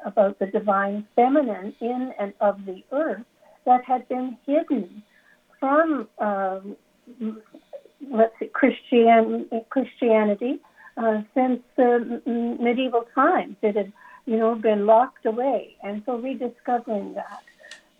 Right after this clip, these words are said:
So, um, off I went to the University of Creation Spirituality,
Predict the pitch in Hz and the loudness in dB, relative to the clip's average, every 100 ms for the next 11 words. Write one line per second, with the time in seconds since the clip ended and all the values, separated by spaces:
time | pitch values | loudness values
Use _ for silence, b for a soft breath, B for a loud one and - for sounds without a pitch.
0 | _ 277 269 262 240 233 262 277 254 220 | _ 2 2 4 2 4 0 2 2 2
1 | 226 214 - - 208 196 202 233 254 214 | 0 -4 -6 -10 -8 -6 -4 -4 -2 -2
2 | 226 233 - 208 190 190 - - 220 220 | -6 -6 -6 -6 -4 -6 -8 -6 2 4
3 | 247 - 214 208 - 208 208 214 190 190 | 4 0 -6 -4 -2 -2 -2 0 0 0
4 | 202 | -4